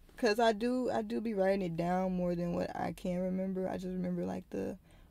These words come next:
most important, like, for people. Because a lot of people deal with anxiety. So lavender helps with anxiety if you're smoking vapes. Like, if you're trying to get off smoking something that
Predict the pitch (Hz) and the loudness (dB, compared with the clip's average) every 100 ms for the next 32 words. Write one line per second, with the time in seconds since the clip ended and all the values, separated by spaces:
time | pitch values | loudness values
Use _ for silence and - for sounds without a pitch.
0 | - 190 190 180 180 - 170 - - - | -2 -2 0 -4 -2 0 0 0 -6 -6
1 | - - - 180 185 180 - 190 190 196 | -6 -6 -8 -6 -6 -4 -6 -6 -4 -2
2 | 190 196 - 214 247 269 233 208 233 226 | -2 -2 -2 0 0 0 -2 -2 0 0
3 | 196 185 185 185 190 196 196 208 214 202 | -2 0 0 0 -2 -2 0 -2 -4 -4
4 | 202 - 196 190 - 202 - 196 196 196 | -2 -2 -2 -2 -4 -4 -4 -4 -4 -2
5 | 196 196 196 190 185 190 190 185 208 208 | -2 -4 -2 -2 -2 -4 -4 -4 -4 -4
6 | 202 185 190 190 185 196 220 247 220 196 | -2 -2 -2 0 -2 -2 -2 0 0 0
7 | 202 202 - - - - - - 226 226 | 0 0 -2 -14 -20 -20 -18 -4 0 2
8 | 233 220 214 208 214 196 190 | 2 0 -2 -2 -2 -2 -2